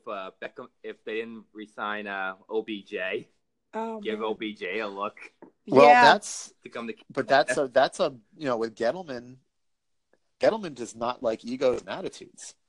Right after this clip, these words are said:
Speaker 3: uh, which is, that is exactly why he, he let Norman walk away.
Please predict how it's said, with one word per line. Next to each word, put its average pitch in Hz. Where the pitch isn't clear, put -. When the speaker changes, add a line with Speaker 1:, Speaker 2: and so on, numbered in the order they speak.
Speaker 3:
uh, 113
which 113
is, 113
that 107
is 113
exactly 120
why 110
he, 107
he 104
let 98
Norman 139
walk -
away. -